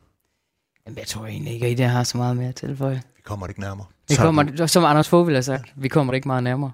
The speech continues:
Speaker 2: Nej.
Speaker 3: Tager du afstand fra nogle af de her, øh, der er blevet indleveret? Jeg tænker, du har vel,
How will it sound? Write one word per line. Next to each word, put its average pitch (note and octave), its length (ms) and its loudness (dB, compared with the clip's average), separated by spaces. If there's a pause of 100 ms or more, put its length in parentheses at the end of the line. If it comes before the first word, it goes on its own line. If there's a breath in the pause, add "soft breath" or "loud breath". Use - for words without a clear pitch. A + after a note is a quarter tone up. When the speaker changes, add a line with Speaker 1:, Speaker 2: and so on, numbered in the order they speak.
Speaker 2:
Nej. G#2 100 -12 (120)
Speaker 3:
Tager G2+ 200 2
du G2 140 -8
afstand B2 480 2
fra G#2 180 0
nogle A2 200 -4
af A2+ 60 -4
de A#2 120 -2
her, G#2+ 360 4
øh, F#2+ 280 0
der G2+ 100 2
er F#2+ 80 2
blevet G2 280 0
indleveret? A2 340 0
Jeg F#2 80 -2
tænker, A#2+ 200 0
du G2+ 80 0
har F2+ 60 2
vel, F2+ 140 -2